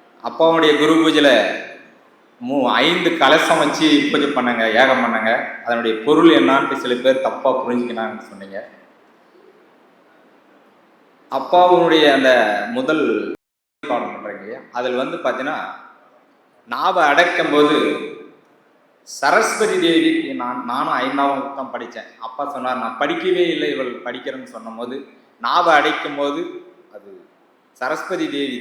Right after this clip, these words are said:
தானே கல்வி என்ற ஞானத்தை தானே அப்போ வருது எனக்கு. அப்பாவுடைய பேரிலேயே வந்து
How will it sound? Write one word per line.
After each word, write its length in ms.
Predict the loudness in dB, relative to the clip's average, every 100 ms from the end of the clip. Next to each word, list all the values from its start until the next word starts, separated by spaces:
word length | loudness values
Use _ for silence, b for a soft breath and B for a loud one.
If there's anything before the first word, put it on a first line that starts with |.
| -8
தானே 260 | -8 -6 -6 -6 -4
கல்வி 280 | -2 -2 -4
என்ற 180 | -4 -6 -6
ஞானத்தை 360 | -6 -6 -8 -8 -4
தானே 240 | -4 -4 -6 -10
அப்போ 160 | -12 -12
வருது 220 | -10 -10 -14
எனக்கு. 200 | -16 -20 _ _ _ _ b b b b -10
அப்பாவுடைய 540 | -2 2 2 2 2 2 2
பேரிலேயே 380 | 4 4 2 2
வந்து 160 | 0